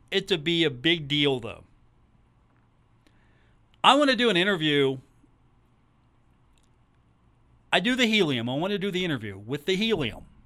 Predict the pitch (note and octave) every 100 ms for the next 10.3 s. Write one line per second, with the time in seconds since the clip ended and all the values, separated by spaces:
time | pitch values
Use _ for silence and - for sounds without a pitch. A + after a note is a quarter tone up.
0 | _ _ _ _ _ _ - A3+ E3 G2
1 | F2 _ _ _ _ _ _ _ _ _
2 | _ _ - E3+ A#3 F#3+ F3 D#3 D3+ -
3 | - _ _ _ _ _ _ _ _ _
4 | C3 C3 A#3 D4 D4+ C#4 G#3+ C3 G2 F#2
5 | _ _ _ _ _ _ _ _ _ _
6 | _ _ _ - G#3 G#3 D#3 C3+ A#2+ -
7 | - _ _ _ _ _ _ _ _ _
8 | _ _ _ _ _ _ _ _ _ _
9 | _ _ _ _ D#3+ D#3+ G3+ F3 C#3 C3
10 | A#2+ G#2+ G2